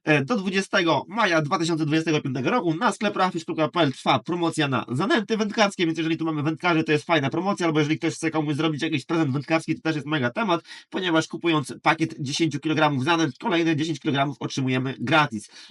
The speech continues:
więc za dwadzieścia kilogramów zanęt płacimy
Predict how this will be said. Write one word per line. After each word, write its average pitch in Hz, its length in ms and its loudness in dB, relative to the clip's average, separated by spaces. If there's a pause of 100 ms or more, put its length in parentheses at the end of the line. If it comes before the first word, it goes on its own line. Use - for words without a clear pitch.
więc 143 300 0
za 143 340 2
dwadzieścia 160 400 -2
kilogramów 156 480 0
zanęt 165 280 0 (100)
płacimy 160 460 0